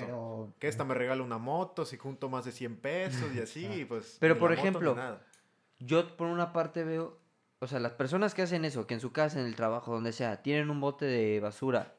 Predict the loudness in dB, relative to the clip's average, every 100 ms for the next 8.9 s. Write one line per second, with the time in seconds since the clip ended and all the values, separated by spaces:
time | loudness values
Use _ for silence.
0 | -10 -4 0 2 2 2 0 -2 -2 -2
1 | -4 -4 -4 -4 -6 -8 -10 -6 -6 -6
2 | -4 -6 -6 -6 -8 -8 -8 -8 -10 -10
3 | -8 -6 -6 -8 -10 -10 -10 -8 -6 -6
4 | -6 -4 -6 -6 -8 -8 -6 -6 -6 -8
5 | -10 -10 -10 -4 -2 -4 -8 _ _ _
6 | _ _ _ _ _ _ _ -20 0 6
7 | 6 4 0 0 -2 -4 -4 -2 -2 -2
8 | -12 _ _ 0 2 2 2 0